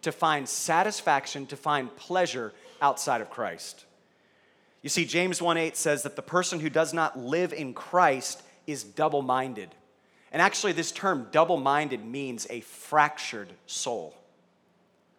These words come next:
Our souls are broken, so broken that we do stuff we know we shouldn't do.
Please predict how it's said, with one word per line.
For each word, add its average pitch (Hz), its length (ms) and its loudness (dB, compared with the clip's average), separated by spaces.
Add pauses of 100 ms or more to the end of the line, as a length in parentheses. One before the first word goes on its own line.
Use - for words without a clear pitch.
(460)
Our 139 140 2
souls 185 640 2
are 143 220 2
broken, 135 520 0
so 196 240 2
broken 175 320 4
that 151 140 2
we 143 100 -4
do 170 200 -4
stuff 165 340 0
we 147 120 -2
know 147 300 0
we 131 120 -6
shouldn't 104 400 -8
do. 92 240 -10